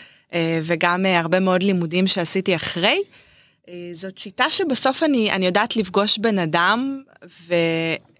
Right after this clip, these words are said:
ולהתאים לו את מה שהוא צריך בהתאם לנקודה. כי אני חושבת שבמימד המנטלי רגשי, יש משהו שהוא מאוד טריקי מבחינת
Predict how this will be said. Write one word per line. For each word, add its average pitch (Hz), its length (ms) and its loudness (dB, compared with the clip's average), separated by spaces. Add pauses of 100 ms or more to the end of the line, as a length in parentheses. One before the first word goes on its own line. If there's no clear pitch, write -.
(1120)
ולהתאים 214 580 0
לו 285 160 2
את 196 160 -4
מה 202 200 2
שהוא 220 720 0
צריך 175 600 -2 (300)
בהתאם 190 400 0
לנקודה. 208 480 -2 (200)
כי 196 100 -12
אני 185 100 0
חושבת 254 340 -2
שבמימד 180 960 0
המנטלי 208 520 0
רגשי, 311 420 0 (840)
יש 240 320 0
משהו 240 280 0
שהוא 202 180 0
מאוד 196 180 2
טריקי 214 380 -2
מבחינת 190 760 -2